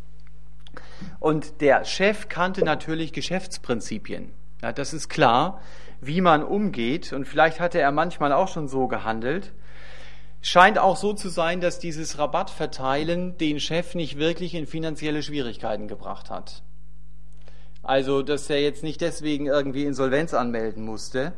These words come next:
Aber er hat begriffen, dieser Verwalter nimmt mein Geld, um für seine Zukunft zu sorgen. Das ist ja eigentlich clever. Also da denkt jemand früher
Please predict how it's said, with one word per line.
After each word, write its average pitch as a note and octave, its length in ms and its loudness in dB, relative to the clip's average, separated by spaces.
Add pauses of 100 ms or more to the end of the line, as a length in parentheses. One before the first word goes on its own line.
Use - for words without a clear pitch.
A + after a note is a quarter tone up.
(560)
Aber A#3 600 8 (100)
er D3+ 180 -2
hat G#3+ 200 2
begriffen, E3+ 720 0
dieser A#3 360 0
Verwalter E3 840 2
nimmt D#3 340 -4
mein F#3+ 440 4
Geld, G3 640 8 (260)
um E3+ 160 -2
für D#3+ 160 0
seine F#3 420 6
Zukunft G#3+ 540 0
zu C#3 100 0
sorgen. A2+ 560 2 (560)
Das D3 180 -2
ist D#3 140 -4
ja C#3+ 80 8
eigentlich C#3 320 2
clever. A#2 460 4 (960)
Also D3 200 2
da D#3+ 200 10
denkt E3+ 300 2
jemand D#3+ 360 4
früher F#3 840 6